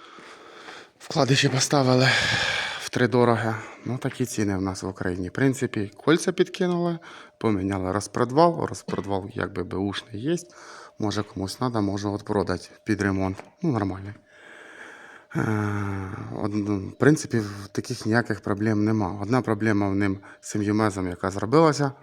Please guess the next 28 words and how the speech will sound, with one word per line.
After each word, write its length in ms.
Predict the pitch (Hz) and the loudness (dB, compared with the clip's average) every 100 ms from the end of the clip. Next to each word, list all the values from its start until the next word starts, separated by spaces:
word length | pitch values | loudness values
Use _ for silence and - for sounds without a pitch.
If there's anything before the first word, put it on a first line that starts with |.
| - - - - _ - | -20 -20 -20 -20 _ -2
Зробили, 400 | 110 104 101 101 | 0 2 2 2
наче, 260 | 98 101 | 0 -2
двигатель, 440 | 107 156 151 127 110 | 2 4 4 2 -4
все 220 | - 110 | -4 -2
нормально. 500 | 107 120 143 131 123 - _ - _ - - - | 2 4 4 4 2 -6 _ -20 _ -20 -20 -6
Пішли 280 | 120 113 123 | -4 0 0
нам 200 | 113 104 | 2 2
по 100 | 107 | 0
одному 280 | 104 110 107 | 2 2 2
місці 360 | 110 107 - | 2 0 -2
акумулятора. 680 | 107 - 110 110 90 - - - - - - | -2 2 2 2 0 -2 -8 -10 -20 -20 -6
Акумулятор 540 | 110 110 117 110 110 - _ | 0 4 4 4 0 -4 _
піш-, 240 | 117 104 - | -4 -2 2
ну, 220 | 139 104 | 2 4
поламався 540 | 110 113 117 113 - | 4 4 2 0 0
юмезовський, 720 | 113 131 147 117 101 - 104 - - - - - - | 2 4 4 2 -2 -4 -4 -6 -12 -20 -20 -20 -6
йому 340 | 104 107 107 | 0 2 2
п'ять 240 | 101 110 107 | 2 2 4
років. 420 | 135 131 104 92 - - _ _ - - - - | 4 4 0 -2 -6 -18 _ _ -20 -20 -12 -4
Думаю, 240 | 104 107 | 0 0
щас 220 | - 113 | 0 -4
от 100 | - | -6
комбайна 520 | - 113 104 101 95 101 | -2 0 2 0 -2 -4
кину. 260 | - 92 | -6 -8
От 80 | 87 | -10
комбайна, 440 | - 113 120 113 107 | -10 0 2 2 0
коротше, 380 | - 107 110 104 - | -2 -2 -2 -6 -2
точ-, 260 | 117 110 | -2 -2